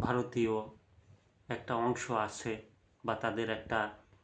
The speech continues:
নিয়ন্ত্রণ আছে রামপাল বিদ্যুৎ কেন্দ্রে, সেটা কতটুকু সত্য সেটা নিশ্চিত না। তো এই হচ্ছে আসলে,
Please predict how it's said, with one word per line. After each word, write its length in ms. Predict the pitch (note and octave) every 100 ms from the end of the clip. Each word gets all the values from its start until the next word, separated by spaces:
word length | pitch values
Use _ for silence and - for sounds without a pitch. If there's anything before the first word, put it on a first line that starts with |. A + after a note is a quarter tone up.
| _
নিয়ন্ত্রণ 540 | B2+ D3 D3 C3+ B2 A2+
আছে 260 | G#2 -
রামপাল 360 | A2+ A2 G#2+ G#2+
বিদ্যুৎ 400 | G#2 G2 G#2+ G#2
কেন্দ্রে, 360 | A#2 G#2 G#2+ - _ _ _ _ _ _ - - -
সেটা 160 | A2 A#2 -
কতটুকু 440 | - G#2+ G#2+ A2+
সত্য 380 | - A#2+ - G#2+
সেটা 360 | A2 G#2+ G#2 - - - - - - -
নিশ্চিত 460 | C3+ C3 B2+ -
না। 320 | A2 B2 A#3+ - - _ _ _ - - - - - _
তো 200 | - B2+
এই 220 | - F3 F3
হচ্ছে 440 | D#3+ E3+ - D3
আসলে, 520 | C3 - B2 A#2+ -